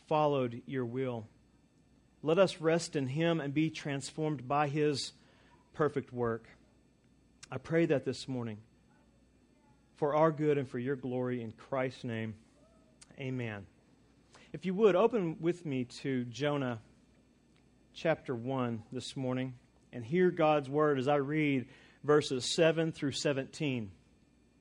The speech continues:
this morning, so we have a context for the text we're going to look at this morning. Here Jonah has came to the point of rebelling against God in the first part of this chapter.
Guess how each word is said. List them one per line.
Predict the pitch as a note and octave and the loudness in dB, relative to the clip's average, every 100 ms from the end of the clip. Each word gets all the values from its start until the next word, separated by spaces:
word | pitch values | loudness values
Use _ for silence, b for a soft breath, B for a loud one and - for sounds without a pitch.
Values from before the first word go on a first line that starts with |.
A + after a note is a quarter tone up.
| - D3 | -16 -4
this | C#3+ C#3 | -4 -2
morning, | C3+ C3 A#2+ B B B | -4 -2 -4 B B B
so | - | -4
we | C#3+ | -2
have | C#3 D3 | 2 2
a | B2+ | 0
context | - - E3 D#3 C#3+ B2+ A#2 - | -4 0 0 0 -2 -2 -2 -8
for | - C3+ | -6 -4
the | B2 | -4
text | A#2+ D#3 C3+ - C3+ | -4 -4 -4 -6 -8
we're | |
going | B2 B2 B2 | -6 -4 -4
to | |
look | B2 C#3 C3+ | -4 -4 -4
at | A2+ - | -6 -8
this | A#2 - | -12 -10
morning. | A#2 A#2 A2+ b b b _ _ _ _ _ _ _ _ _ _ _ _ - | -8 -8 -10 b b b _ _ _ _ _ _ _ _ _ _ _ _ -16
Here | - D3 C#3 | -6 -4 -2
Jonah | C#3+ C#3+ D3+ D3+ - b b b _ | -2 0 0 -2 -6 b b b _
has | C3+ B2+ A#2 - - _ _ | 0 0 0 -4 -14 _ _
came | E3+ D3+ | -2 -2
to | C3+ | -2
the | |
point | B2+ D3+ C#3 | -2 -2 0
of | |
rebelling | B2+ A#2+ D3 D3+ D3 | -2 2 2 2 0
against | C#3 C#3+ C3+ | -2 -4 0
God | C#3 C#3+ D3 | 2 4 2
in | |
the | C3 | -2
first | C#3+ C3+ - | -4 -6 -2
part | C#3+ C3+ | -2 -2
of | |
this | C3 - | -4 -8
chapter. | - C#3+ C#3+ - D3+ | -2 0 0 -2 -6